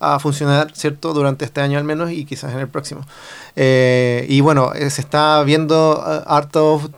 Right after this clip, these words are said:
eh, fin-, eh, fuentes de financiamiento para poder, eh,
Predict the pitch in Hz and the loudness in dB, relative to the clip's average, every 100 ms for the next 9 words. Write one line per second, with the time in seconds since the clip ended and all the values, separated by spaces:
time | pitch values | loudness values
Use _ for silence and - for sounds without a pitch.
0 | - - 156 143 143 143 139 131 127 123 | -18 -8 -6 -2 -2 0 -2 -2 -2 -2
1 | 156 151 156 151 143 147 160 165 160 175 | -2 0 0 0 -2 2 2 2 -2 -8
2 | 220 - 139 131 139 143 - 143 131 135 | -10 -2 0 2 0 -4 -8 -6 -6 -10
3 | 139 | -12